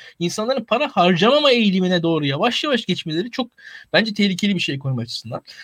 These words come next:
Ee, iki bin yirmi birde de yani bir, bir de işin turizm boyutu, havacı-, havacılık sektörü boyutunu falan da ekleyebilirsin buna. Türkiye'nin ekonomik olarak daha mikro düzeyde,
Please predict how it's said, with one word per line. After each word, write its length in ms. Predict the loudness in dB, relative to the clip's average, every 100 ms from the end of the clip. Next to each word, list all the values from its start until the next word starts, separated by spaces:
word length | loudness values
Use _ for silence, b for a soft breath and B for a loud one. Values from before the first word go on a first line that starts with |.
| B 2
Ee, 360 | 6 6 4 -2
iki 240 | -8 -4 0
bin 140 | 4
yirmi 300 | 4 4 2
birde 260 | 0 -2 -2
de 180 | -4 -6 _ -6
yani 160 | -2 0
bir, 180 | -2
bir 80 | 0
de 60 | -2
işin 240 | 0 0
turizm 400 | 4 6 6 6
boyutu, 440 | 4 4 2 -2 0
havacı-, 360 | 4 4 2 0
havacılık 400 | 2 2 2 0
sektörü 400 | -2 0 0 2
boyutunu 380 | 2 0 -4
falan 260 | -2 0 2
da 60 | 2
ekleyebilirsin 640 | -2 -8 -10 -12 -18 -14
buna. 180 | -12 -12 _ b b b
Türkiye'nin 380 | -8 -6 -6 -6
ekonomik 640 | -4 -2 -2 0 -4 -2
olarak 320 | 4 6 6 2 2
daha 180 | 6
mikro 260 | 6 6 6
düzeyde, 500 | 6 4 4 2 0